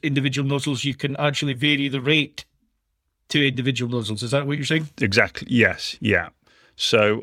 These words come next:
Speaker 2: our system is, is slightly different on our sprayer in that we have four nozzles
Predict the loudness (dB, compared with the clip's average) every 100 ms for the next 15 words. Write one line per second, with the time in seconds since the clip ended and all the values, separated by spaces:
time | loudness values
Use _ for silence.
0 | 2 4 4 2 0 0 2 2 2 -2
1 | -6 -2 0 0 0 -2 -4 -2 -2 0
2 | 2 2 2 2 2 2 0 0 -2 0
3 | 0 0 0 2 4 2 0 0 2 2
4 | 0 -6 0 2 2 0 0 2 0 0
5 | -2 -4 -4 -6